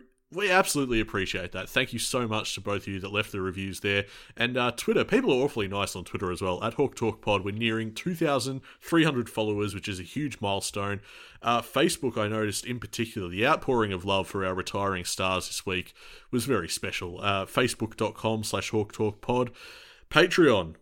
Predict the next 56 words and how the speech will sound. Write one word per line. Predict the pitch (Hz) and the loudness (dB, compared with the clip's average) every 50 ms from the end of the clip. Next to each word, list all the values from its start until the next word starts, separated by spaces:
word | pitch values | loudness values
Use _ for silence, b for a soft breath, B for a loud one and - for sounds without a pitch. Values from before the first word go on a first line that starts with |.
| _ _ - | _ _ 2
patreon | - 147 170 165 - 151 135 123 | 4 4 4 4 4 2 2 2
dot | 127 123 - | 2 0 0
com | - 127 120 110 | 0 0 0 0
slash | - - 110 101 - | 0 0 0 0 0
hawk | - 117 - - | -2 -2 -2 0
talk | - 107 98 - - | 0 0 0 0 -2
pod. | 113 98 92 82 - | 0 0 0 2 2
Shout | - - 139 143 160 160 | 2 4 6 6 6 6
outs | 156 151 139 - - | 6 4 2 0 -4
aplenty | 127 110 - - - 123 139 143 - 117 101 | -8 -8 -6 -2 0 0 0 0 0 -2 -2
this | 92 95 95 - - | -2 -2 -4 -4 -4
week, | 101 92 92 - | -4 -6 -6 -6
Tiz. | - - 95 90 92 | -8 -8 -8 -8 -8
We've | 98 92 | -2 0
had | 113 107 107 | 0 0 0
a | 101 | 0
lot | 104 101 104 120 147 | -2 0 2 2 2
of | - | 2
people | - 117 104 98 95 | 2 0 0 0 -2
jump | 90 - 107 107 104 107 | -2 -2 -2 -2 -2 -2
on | 95 92 90 | -4 -4 -4
board | - 113 113 107 104 101 B B B B B B B B - | -2 2 2 2 2 0 B B B B B B B B -6
at | 233 247 277 | -6 -6 0
the | 247 240 | 2 4
end | 233 226 | 4 6
of | 226 | 6
the | 160 | 6
season | - - 165 190 240 220 - 110 98 | 4 4 4 4 4 2 2 0 0
as | 90 95 | 0 0
well, | 135 196 190 107 | 0 2 2 0
which | 85 87 - | 0 -2 -6
is | 90 - | -10 -6
pretty | - 110 92 90 - | -4 -4 -4 -4 -4
cool. | - 101 92 101 139 170 170 - - | -4 -2 -2 0 -2 -2 -4 -4 0
Uh, | 117 110 110 110 | 2 4 4 4
we've | 117 139 | 2 2
got | 165 147 - | 0 -2 0
shout | - - 123 120 117 | 2 4 4 6 6
outs | 113 113 - - | 4 4 2 0
to, | - 123 110 101 98 B B B B B B B - | 0 0 0 0 -2 B B B B B B B -8
uh, | 92 98 92 - | -6 -6 -4 -2
Andrew, | 107 123 139 160 170 165 202 214 220 214 196 - - | 0 2 2 2 2 0 0 -2 -2 -2 -6 -8 -6
Stewie | - - - - 123 135 156 170 165 | -4 -4 -2 2 2 4 4 2 2
Bro, | 160 160 170 175 160 | 2 2 2 2 2
and | 120 107 | 0 0
Alana. | 101 101 98 101 113 131 151 175 170 | 0 0 2 2 2 2 2 0 -2
Thank | 170 - 139 131 - - | -2 -2 -2 -2 -2 -4
you | 110 | -6
for, | - - 117 113 110 110 | -4 -2 0 2 2 4
uh, | 107 107 104 104 101 | 4 4 4 2 0
joining | 104 - 123 123 131 139 147 | 0 0 2 2 2 2 0
us | 147 147 - - | -2 -2 -2 -4
and | 110 104 | -4 -4
supporting | - - 110 - 127 120 113 110 104 | -6 -6 -4 -2 -2 0 0 0 -2
the | 104 | -2
show. | - - - 127 139 160 185 | -2 0 2 4 4 4 2